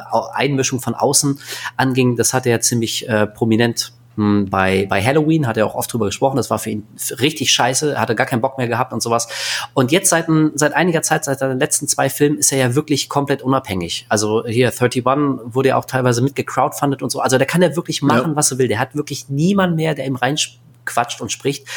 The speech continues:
Speaker 1: Und bums, siehe da, ab da werden die Filme richtig kacke. Also ich mein, ich, ich mag Rob Zombie auch und so und, und,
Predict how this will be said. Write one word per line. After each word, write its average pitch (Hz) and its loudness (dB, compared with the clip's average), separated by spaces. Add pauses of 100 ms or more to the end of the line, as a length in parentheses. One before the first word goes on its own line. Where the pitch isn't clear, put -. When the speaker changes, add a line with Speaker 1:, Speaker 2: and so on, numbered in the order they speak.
(300)
Speaker 1:
Und 151 0
bums, 226 4
siehe 214 4
da, 160 2
ab 190 -2
da 175 2
werden 170 2
die 185 -4
Filme 156 0
richtig 139 -6
kacke. - -4 (340)
Also 151 2
ich 156 0
mein, 165 2 (160)
ich, - 0
ich - -4
mag 170 0
Rob 185 2
Zombie 170 4
auch 254 4
und 190 4
so 135 2
und, 131 -2
und, 139 -4